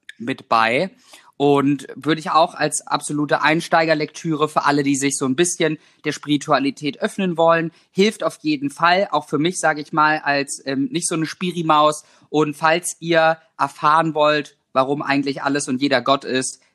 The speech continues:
lest dieses Buch. Es ist, äh, auf jeden Fall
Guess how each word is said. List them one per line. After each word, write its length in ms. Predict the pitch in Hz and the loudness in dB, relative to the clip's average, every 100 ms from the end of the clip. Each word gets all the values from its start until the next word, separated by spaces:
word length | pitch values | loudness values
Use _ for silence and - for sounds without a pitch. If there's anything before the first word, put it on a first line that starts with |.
| - | -6
lest 520 | 123 135 143 - - 131 | 2 4 2 -2 -14 -10
dieses 300 | 131 120 - | -6 -6 -4
Buch. 360 | 123 127 127 - | -2 -2 -4 -8
Es 140 | 113 | -6
ist, 200 | 120 - | -6 -6
äh, 200 | - 117 | -2 -2
auf 140 | - - | -4 -2
jeden 240 | 135 127 | 0 0
Fall 340 | - 117 117 | 0 0 0